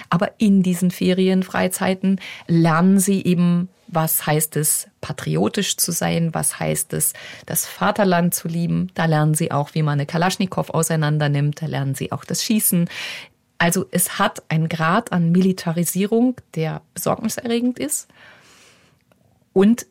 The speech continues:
es geht eben in der Schule auch so weiter. Es gibt wieder Fahnenappelle, es wird wieder die Hymne gesungen, es wird auch wieder viel denunziert. Ja, also wenn ein Kind, irgendwie ein kleines Kind mal was malt, was irgendwie,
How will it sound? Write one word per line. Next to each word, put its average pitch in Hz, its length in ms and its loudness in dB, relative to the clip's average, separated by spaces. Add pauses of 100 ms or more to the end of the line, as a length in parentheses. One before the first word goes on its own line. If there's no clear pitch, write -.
(100)
es - 140 0
geht 190 240 2
eben 190 140 0
in 180 140 4
der 180 80 2
Schule 208 400 0
auch 185 140 2
so 190 200 0
weiter. 175 420 0
Es 180 140 0
gibt - 180 -2
wieder 165 160 -2
Fahnenappelle, 185 1000 0
es - 160 -4
wird - 140 -6
wieder 170 140 -4
die 175 160 0
Hymne 214 320 4
gesungen, 175 580 0 (400)
es - 300 -2
wird 165 360 0
auch - 140 -4
wieder 170 160 0
viel 185 320 2
denunziert. 170 960 0 (320)
Ja, 196 160 -2
also 170 260 -4
wenn 165 140 0
ein 165 100 0
Kind, 196 340 0
irgendwie 175 380 -4
ein 160 140 -2
kleines 170 360 0
Kind 180 280 0
mal 165 500 -2
was 165 300 -6
malt, 175 420 2
was - 160 -6
irgendwie, 170 560 -4